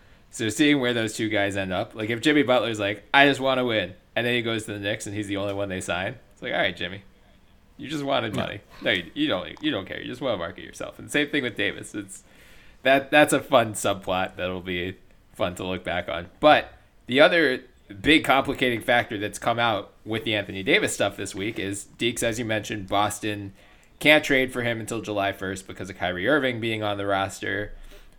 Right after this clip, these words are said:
Speaker 1: However, Chris, I think Chris Haynes of Yahoo was the first to report this,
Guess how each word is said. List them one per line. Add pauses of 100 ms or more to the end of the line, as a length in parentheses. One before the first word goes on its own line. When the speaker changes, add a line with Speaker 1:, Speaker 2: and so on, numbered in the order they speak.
(380)
Speaker 1:
However, (160)
Chris,
I
think
Chris
Haynes
of
Yahoo
was
the
first
to
report
this,